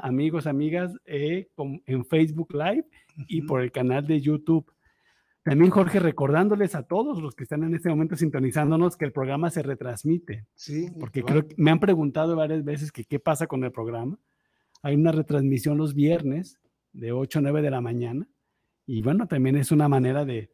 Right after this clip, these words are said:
Speaker 1: de, de, de darles esta información, y el programa queda grabado.
Speaker 2: Y queda grabado para que nos busquen en las redes que ya mencionaste, Facebook, YouTube. Entonces, eh, hay muchos medios donde puedan,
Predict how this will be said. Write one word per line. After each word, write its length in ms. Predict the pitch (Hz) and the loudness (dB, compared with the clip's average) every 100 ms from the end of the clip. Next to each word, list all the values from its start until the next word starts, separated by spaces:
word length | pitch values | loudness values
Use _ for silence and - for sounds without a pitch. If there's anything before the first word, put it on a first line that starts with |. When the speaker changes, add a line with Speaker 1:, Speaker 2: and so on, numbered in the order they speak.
| _ _ _ _ | _ _ _ _
Speaker 1:
de, 220 | 127 117 | -8 -8
de, 220 | 110 110 | -6 -10
de 280 | 151 117 110 | -8 -8 -6
darles 280 | 110 127 135 | -2 0 2
esta 100 | 180 | 2
información, 500 | 156 170 175 185 196 | 4 4 4 4 2
y 100 | - | 2
el 80 | 151 | 2
programa 360 | 139 131 147 175 | 0 -2 -2 -2
queda 220 | 135 139 | -2 -2
grabado. 520 | 165 143 131 147 175 | 0 0 0 0 -2
Speaker 2:
Y 40 | 117 | -4
queda 220 | 160 190 | -2 0
grabado 460 | 185 156 160 196 | 0 2 2 0
para 200 | 190 147 | -2 -4
que 120 | 147 135 | -4 -6
nos 180 | 127 | -6
busquen 420 | 120 170 - 196 175 | -6 -8 -6 -4 -2
en 100 | 147 | -4
las 140 | 123 | -2
redes 300 | 143 165 180 | -2 -2 -6
que 120 | 147 | -4
ya 100 | 143 | -4
mencionaste, 640 | 170 175 147 139 156 156 175 | -4 -8 -8 -6 -6 -8 -14
Facebook, 840 | - 147 127 151 170 175 170 151 131 | -10 -10 -6 -4 -2 -2 -2 -6 -6
YouTube. 640 | 139 - 175 185 185 175 | -8 -6 -4 0 0 -2
Entonces, 580 | 147 156 151 165 156 151 | -2 -2 -2 -4 -6 -2
eh, 120 | 139 | -2
hay 200 | 139 180 | 4 2
muchos 340 | 196 196 208 185 | 2 -2 -2 0
medios 280 | 190 196 180 | 0 2 0
donde 240 | 185 185 | 0 -2
puedan, 360 | 180 175 175 | 0 -2 -2